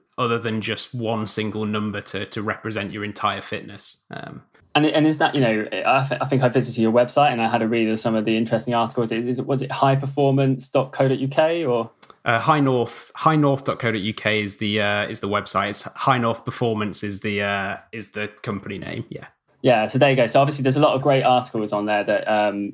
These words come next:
Speaker 2: you know, kind of explore fitness testing, you know, training methods, how to get faster, et cetera. And, and I think, you know, one of the most interesting articles is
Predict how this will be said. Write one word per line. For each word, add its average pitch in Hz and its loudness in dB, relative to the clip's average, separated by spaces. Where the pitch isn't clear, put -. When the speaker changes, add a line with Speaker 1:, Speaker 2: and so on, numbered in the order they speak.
Speaker 2:
you 120 -4
know, 98 -2
kind 110 0
of 104 -4
explore 110 2
fitness - -2
testing, 107 -2
you 101 -6
know, 92 -4
training 107 0
methods, 101 -2
how 104 -2
to - -8
get 104 0
faster, 107 0
et 87 -8
cetera. 95 0
And, 107 -2
and 117 2
I 117 4
think, 117 -2
you 123 2
know, 110 4
one 123 4
of 127 4
the 120 2
most 127 4
interesting 131 2
articles 104 0
is 110 -2